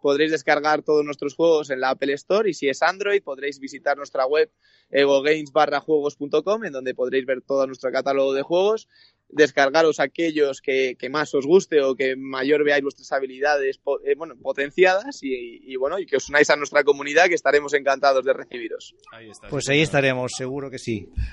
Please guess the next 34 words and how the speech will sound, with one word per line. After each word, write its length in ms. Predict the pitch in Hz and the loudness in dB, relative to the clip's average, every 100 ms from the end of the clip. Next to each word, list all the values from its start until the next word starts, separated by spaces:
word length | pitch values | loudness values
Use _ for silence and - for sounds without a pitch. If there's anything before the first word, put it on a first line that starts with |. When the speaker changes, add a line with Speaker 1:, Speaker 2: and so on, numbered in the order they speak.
| - | -10
Speaker 2:
Pues 160 | 127 123 | -10 -8
muchísimas 440 | 143 165 170 156 | -4 -2 0 0
gracias, 460 | 139 156 160 156 139 | 0 0 2 0 0
Alejandro, 680 | 135 127 147 151 160 160 123 | -4 -4 -4 0 0 0 -2
un 280 | 123 123 | -4 -4
fuerte 220 | 123 139 139 | -4 -2 0
abrazo 440 | 143 147 147 147 | 0 0 -2 -2
y 100 | 127 | -2
os 80 | 113 | -4
deseamos 380 | 107 117 127 120 | -6 -6 -6 -4
toda 220 | 123 120 | -4 -2
la 120 | 110 | -2
suerte 520 | 104 131 131 156 180 - | -4 -6 -4 -2 -2 -4
y 100 | 104 | -8
evidentemente 500 | 101 101 104 104 120 | -8 -8 -8 -6 -4
nos 200 | 107 104 | -4 -6
vo-, 180 | 104 110 | -6 -6
os 100 | 101 | -6
volveremos 400 | 107 104 117 120 | -8 -6 -6 -6
a 40 | |
invitar 380 | 117 113 113 117 | -4 -2 -2 0
para, 360 | 117 120 127 85 | 0 0 0 -4
eh, 280 | 98 98 95 | -10 -12 -14
pues, 280 | 98 - - | -16 -14 -12
eh, 340 | 90 92 92 | -10 -10 -10
en 80 | 92 | -12
el 140 | 90 | -14
próximo 720 | 92 117 - 117 110 110 113 - | -6 -6 -6 -8 -8 -6 -8 -8
año 360 | 113 127 131 139 | -10 -8 -6 -6
o 60 | |
en 40 | 92 | -6
la 60 | 90 | -10
próxima 280 | 98 110 | -10 -6
temporada, 680 | 113 123 113 113 117 120 - | -4 -4 -4 -2 -4 -6 -12